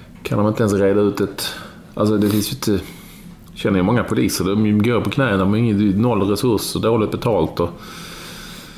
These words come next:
Det krävs nog rätt... Jag tror inte det är någon, jag tror inte det är någon som medvetet, eh, sitter och rullar tummarna på ett kontor och tycker att alla ska komma undan. Jag tror bara att inte de har tillräckligt med resurser.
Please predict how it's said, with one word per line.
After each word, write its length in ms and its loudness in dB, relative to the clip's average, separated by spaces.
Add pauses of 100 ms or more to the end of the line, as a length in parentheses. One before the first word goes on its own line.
(280)
Det 640 2
krävs 340 0
nog 180 2
rätt... 300 -4 (580)
Jag 140 0
tror 160 2
inte 120 2
det 120 2
är 60 2
någon, 180 2
jag 100 0
tror 120 2
inte 120 0
det 80 2
är 40 2
någon 120 2
som 200 2
medvetet, 760 0 (100)
eh, 300 2
sitter 540 -2
och 160 2
rullar 160 4
tummarna 420 0
på 100 0
ett 80 -4
kontor 400 0
och 240 2 (800)
tycker 220 0
att 120 0
alla 160 2
ska 120 -2
komma 220 0
undan. 300 2
Jag 160 0
tror 140 0
bara 200 2
att 60 -6
inte 180 0
de 140 2
har 180 2
tillräckligt 340 -2
med 140 0
resurser. 480 -4